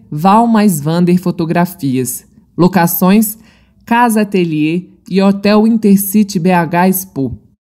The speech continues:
Chaves, Ana Paula Melo Couto e Wagner Amorim.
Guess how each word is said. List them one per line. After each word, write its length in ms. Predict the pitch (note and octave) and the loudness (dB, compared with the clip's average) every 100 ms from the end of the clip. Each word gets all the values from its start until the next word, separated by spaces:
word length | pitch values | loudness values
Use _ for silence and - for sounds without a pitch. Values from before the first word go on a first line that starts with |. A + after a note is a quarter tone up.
| D3+ | -12
Chaves, 400 | D#3+ D#3+ D#3+ - - | -8 -6 -8 -10 -2
Ana 220 | E3+ F3+ | 2 2
Paula 380 | F3 G3+ A3 G#3+ | 2 2 4 4
Melo 280 | E3+ D#3+ D#3 | 4 2 -2
Couto 580 | - D#3 F#3 G3 G3 - | -2 0 0 -2 -8 -6
e 140 | - F#3 | 0 0
Wagner 640 | D#3 F#3+ A3 G3+ G3+ G3 | 2 2 4 4 4 4
Amorim. 540 | F#3+ F#3+ F3+ C3+ B2+ | 4 4 2 -2 -8